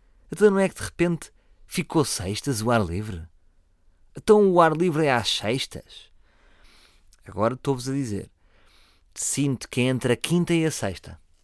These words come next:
Acho que idealmente seria até quintas.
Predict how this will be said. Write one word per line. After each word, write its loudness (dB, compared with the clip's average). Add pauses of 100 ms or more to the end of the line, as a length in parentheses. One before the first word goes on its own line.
(1500)
Acho -4
que -6
idealmente 0 (480)
seria 0
até 0
quintas. -6